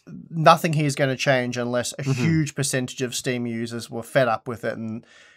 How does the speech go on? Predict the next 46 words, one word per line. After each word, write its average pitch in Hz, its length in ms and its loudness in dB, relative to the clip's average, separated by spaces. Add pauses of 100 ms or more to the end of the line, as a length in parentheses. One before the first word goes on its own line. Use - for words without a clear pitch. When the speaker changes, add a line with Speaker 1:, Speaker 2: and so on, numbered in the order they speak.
(120)
Speaker 1:
you 131 80 -2
know, 117 120 0
they 117 160 -2
wanted 117 320 -6
to 110 100 -10
see 110 200 -6
some 107 160 -8
change 110 360 -4
there 101 140 -4
because 104 540 -8
Speaker 2:
If 226 80 -4
there 233 100 2
was 147 120 4
a 139 40 0
genuine 127 420 0
competitor, 104 640 -6
and 151 120 0
I - 20 0
mean, 156 120 -2 (280)
I 170 60 0
mean, 175 260 2
we 196 140 -2
talked 165 260 -2
in 127 60 0
the 117 80 -2
podca-, 110 480 -2 (120)
uh, 107 180 -2
the 101 100 -6
podcast 135 460 -2
episode 104 340 -6
recently 107 380 -4
about 107 240 -4
how 117 180 0
bad 107 320 0
the - 100 -8
Epic 120 240 -8
Game 147 240 -2
Store 107 300 -4
is, 98 200 -8
and 139 180 0
Speaker 1:
Mm-hmm. 135 100 -6
Speaker 2:
this 165 160 2
feels 143 240 2
like 117 160 2
something 110 400 -4
that, 101 220 -4